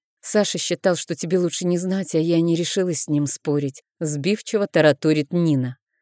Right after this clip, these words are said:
Голос тёти кажется пустым и далёким, сквозь шум пульсации крови в висках и ушах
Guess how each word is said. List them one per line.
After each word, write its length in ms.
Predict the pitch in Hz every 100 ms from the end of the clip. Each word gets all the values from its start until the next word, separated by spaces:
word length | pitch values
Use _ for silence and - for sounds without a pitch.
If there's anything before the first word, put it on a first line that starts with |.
| _
Голос 400 | 165 208 247 226
тёти 280 | - 240 226
кажется 580 | - 208 208 185 - 180
пустым 540 | - 165 - 220 226
и 40 | 190
далёким, 720 | 151 147 143 208 226 202 180
сквозь 400 | - - 240 233
шум 280 | - 254 240
пульсации 640 | 156 139 - 190 - 151
крови 460 | 135 170 196 175 156
в 60 |
висках 480 | 143 131 - 196 -
и 20 |
ушах 540 | 151 139 - 196 -